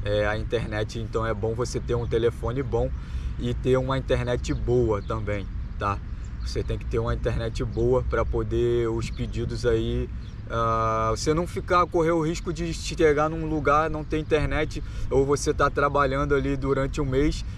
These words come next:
daqui a pouco você acaba os teus gigas de internet e você fica na mão, entendeu? Então você tendo uma internet boa, a minha internet é quarenta gigas de internet, então eu uso o mês inteiro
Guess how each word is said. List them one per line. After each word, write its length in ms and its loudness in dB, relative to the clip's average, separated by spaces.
daqui 220 2
a 80 4
pouco 260 -2
você 240 2
acaba 400 2
os 60 -2
teus 180 0
gigas 400 0
de 140 0
internet 540 0
e 60 -4
você 280 2
fica 300 0
na 120 2
mão, 220 0
entendeu? 520 0
Então 340 0
você 260 -2
tendo 280 -2
uma 80 0
internet 500 -2
boa, 240 4
a 60 2
minha 160 -2
internet 640 -2
é 380 2
quarenta 480 2
gigas 420 -2
de 100 -6
internet, 560 -2
então 200 -2
eu 180 2
uso 220 -2
o 20 -2
mês 300 0
inteiro 440 0